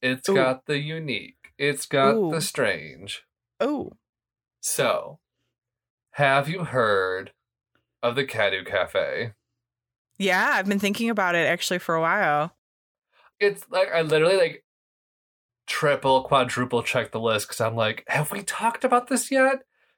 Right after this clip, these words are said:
Speaker 1: It's getting to that point where, like, I, a lot of times I have to, like,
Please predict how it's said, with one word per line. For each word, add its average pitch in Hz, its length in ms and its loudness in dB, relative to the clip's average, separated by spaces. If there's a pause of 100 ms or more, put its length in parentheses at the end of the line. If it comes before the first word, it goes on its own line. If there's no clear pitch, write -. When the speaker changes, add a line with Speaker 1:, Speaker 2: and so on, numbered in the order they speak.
(360)
Speaker 1:
It's 180 160 -2
getting 233 220 4
to 214 80 -4
that 202 200 0
point 175 460 2 (340)
where, 139 180 2
like, 120 520 0
I, 123 160 0
a 143 80 -8
lot 135 160 4
of 135 80 -2
times 139 160 0
I 131 40 6
have 123 80 2
to, 127 80 -2
like, 110 220 2